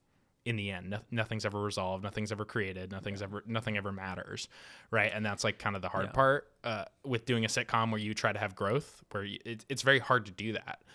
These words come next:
Speaker 1: right? You need years to build growth into a story rather than four episodes or whatever, especially when the episodes
Speaker 2: Yeah.
Speaker 1: aren't connected in any way.
Speaker 2: Yeah, I was gonna say, it's hard, but it's not impossible. You know, you have a lot
Speaker 1: Oh,
Speaker 2: of
Speaker 1: yeah.
Speaker 2: shows where there's a lot of good character development, and they are sitcoms, and they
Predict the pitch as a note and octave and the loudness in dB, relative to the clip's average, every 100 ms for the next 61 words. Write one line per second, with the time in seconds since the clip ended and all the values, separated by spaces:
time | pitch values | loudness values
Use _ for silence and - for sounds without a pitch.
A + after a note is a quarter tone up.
0 | - - - G#2+ A#2 C3+ A#2+ A2 A#2 A#2 | -20 -20 0 2 4 2 2 2 2 2
1 | A2 - G#2 G2+ G2 F#2+ G2 F#2+ G#2 G#2 | -2 -4 -4 -2 -4 -4 -4 -2 -2 -2
2 | A2+ G#2+ G#2+ A#2 A#2 A#2+ G2+ F#2+ F#2+ F#2+ | -2 -2 -2 0 2 2 2 0 -6 -6
3 | F2+ F2 - _ - - G#2 F#2 G#2 G#2 | -6 -8 -16 _ -6 0 2 0 -2 0
4 | G#2 A2 A2+ A#2+ C#3+ E3 - - - C#3 | 0 0 2 4 4 4 0 -14 2 4
5 | - A2 G2+ F#2+ A2 F#2 F2+ F2+ - F2+ | 4 2 0 0 -4 -2 -6 -6 -8 -8
6 | F2 - - - - G1+ - _ _ _ | -8 -12 -12 -14 -14 -14 -18 _ _ _
7 | _ _ _ - - - - - C#3 B2+ | _ _ _ -20 -20 -20 -8 2 2 4
8 | B2 - A#2+ - A3 A3+ G#3+ - D3+ C3 | 0 0 -2 2 0 2 -4 0 0 2
9 | B2+ - A2+ A2+ A#2 A2+ A#2 B2+ A#2 D4+ | 0 -2 -4 -2 -2 -2 0 -2 4 6
10 | D#3 A#2+ A#2 A2+ A#2 A2 A2 A2+ A2+ A2 | 8 6 4 -2 -4 -4 -4 -2 -2 -2
11 | B2 - B2+ A2+ A2+ A2+ A2 A2 A2 G#2+ | -4 -4 -4 -4 -6 -4 -4 -4 -6 -4
12 | A2+ B2+ - C3+ - A#2 A2+ G#2+ A2 A2 | -2 -2 -2 -4 -2 -4 -4 -6 -6 -6